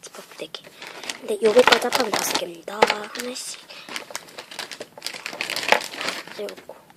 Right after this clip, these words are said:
너무 귀엽죠? 돼지인데요. 돼지 너무 귀여워요.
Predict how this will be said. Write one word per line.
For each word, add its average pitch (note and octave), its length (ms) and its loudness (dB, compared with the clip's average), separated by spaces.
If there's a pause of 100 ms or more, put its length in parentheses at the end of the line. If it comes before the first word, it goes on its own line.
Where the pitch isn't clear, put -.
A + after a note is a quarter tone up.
(760)
너무 A#3 180 4
귀엽죠? G3+ 800 2
돼지인데요. F#3 1000 -6 (240)
돼지 - 440 -10
너무 F#3 240 0
귀여워요. E3+ 380 -10